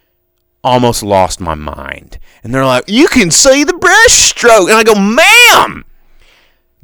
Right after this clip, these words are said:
do not touch that." And then, of course, the art, like, police there was like, "Oh, what's going on here?" And I was just like, "People are touching the art, and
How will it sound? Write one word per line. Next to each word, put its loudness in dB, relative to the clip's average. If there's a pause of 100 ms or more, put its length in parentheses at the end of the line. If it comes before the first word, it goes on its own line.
(120)
do 2
not 2
touch 0
that." -4 (280)
And -2
then, -2
of -8
course, -4
the -8
art, -2
like, -10
police -6
there -4
was -10
like, -4
"Oh, 4
what's -2
going 0
on 2
here?" -2
And -2
I -4
was -8
just -10
like, -4 (720)
"People -4
are 0
touching -2
the -2
art, -2 (420)
and -6